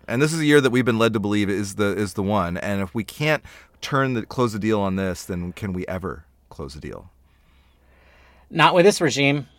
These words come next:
Speaker 2: No, I really do think this is the year. I, I, I mean, you know, look, look, winning, winning solves all problems, but, you know, like,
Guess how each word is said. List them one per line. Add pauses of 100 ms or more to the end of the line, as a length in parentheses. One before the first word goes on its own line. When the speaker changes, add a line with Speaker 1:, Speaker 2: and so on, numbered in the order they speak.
(360)
Speaker 2:
No,
I
really
do
think
this
is
the
year.
I,
I,
I
mean,
you
know,
look,
look,
winning,
winning
solves
all
problems,
but, (220)
you
know,
like,